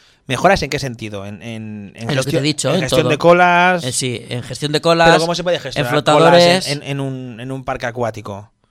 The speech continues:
Speaker 2: Bueno, eh, poniendo más oferta de flotadores, poniendo a lo mejor más personal que puedan ir sacando a más gente por los toboganes.
Speaker 1: Yo, yo creo que de los que, este año he ido bastante, ¿eh? Al Costa Caribe.
Speaker 2: La entrada era un caos.
Speaker 1: La entrada es un caos. La entrada es un caos. Hay que ir prontito.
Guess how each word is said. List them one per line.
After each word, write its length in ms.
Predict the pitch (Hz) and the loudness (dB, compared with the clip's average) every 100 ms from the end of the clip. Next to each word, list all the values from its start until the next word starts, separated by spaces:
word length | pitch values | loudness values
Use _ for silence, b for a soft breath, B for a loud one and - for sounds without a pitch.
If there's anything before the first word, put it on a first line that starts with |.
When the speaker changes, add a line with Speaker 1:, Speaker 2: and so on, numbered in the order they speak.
| - | -12
Speaker 2:
Bueno, 360 | 123 120 151 165 | -8 -2 0 0
eh, 200 | 127 127 | -2 -2
poniendo 400 | 123 127 131 139 | -2 -4 -2 -2
más 240 | 139 147 135 | 2 2 0
oferta 400 | 127 139 131 135 | -2 -4 -2 -2
de 80 | 123 | -2
flotadores, 640 | 127 127 131 160 165 180 | -2 -2 2 2 2 -2
poniendo 320 | - 139 147 | -6 -6 -2
a 40 | 147 | -2
lo 60 | |
mejor 240 | 139 151 139 | -4 -6 -4
más 180 | 135 | -6
personal 440 | - 135 139 135 131 | -4 -4 -2 -2 -2
que 100 | 131 | -4
puedan 300 | 135 131 135 | -6 -4 -6
ir 80 | 123 | -6
sacando 540 | 139 135 131 131 123 B B | -4 -2 0 -2 -4 B B
a 100 | - | -4
más 200 | 135 127 - | -2 -2 -4
gente 240 | 127 127 | -6 -4
por 140 | 131 | -4
los 180 | 120 120 | -4 -6
toboganes. 580 | 127 117 135 165 165 185 | -4 0 2 2 0 4
Speaker 1:
Yo, 220 | 208 269 190 | 4 4 0
yo 400 | 185 185 156 214 | -14 -10 -2 -2
creo 240 | 214 202 156 | 2 0 2
que 100 | 165 | 0
de 60 | |
los 160 | 147 - | 0 -4
que, 320 | 139 87 113 | -8 -12 -10
este 300 | 143 147 175 | -6 -6 -4
año 120 | 196 | -4
he 20 | 196 | -2
ido 100 | 180 | -4
bastante, 380 | 139 120 113 | -4 -10 -8
¿eh? 40 | 147 | -8
Al 120 | 175 | -6
Costa 260 | 151 - 135 | -6 -6 -6
Caribe. 400 | 127 143 214 269 - | -6 -4 -4 -6 -2
Speaker 2:
La 120 | 151 | -2
entrada 360 | 143 160 151 147 | 0 0 2 2
era 120 | 135 | 2
un 60 | |
caos. 480 | 131 147 151 147 160 | 0 4 6 6 2
Speaker 1:
La 80 | 160 | -2
entrada 180 | 160 214 | 2 2
es 80 | 151 | 2
un 80 | |
caos. 360 | 131 101 90 - | -2 -6 -10 -16
La 80 | 123 | -10
entrada 240 | 127 156 175 | -4 2 2
es 100 | 151 | 2
un 100 | 139 | 0
caos. 400 | 170 226 254 - | 2 2 0 -4
Hay 140 | 147 | -4
que 80 | 147 | -2
ir 160 | 147 139 | -2 2
prontito. 640 | 147 147 160 170 208 - | 2 2 0 -2 -2 -4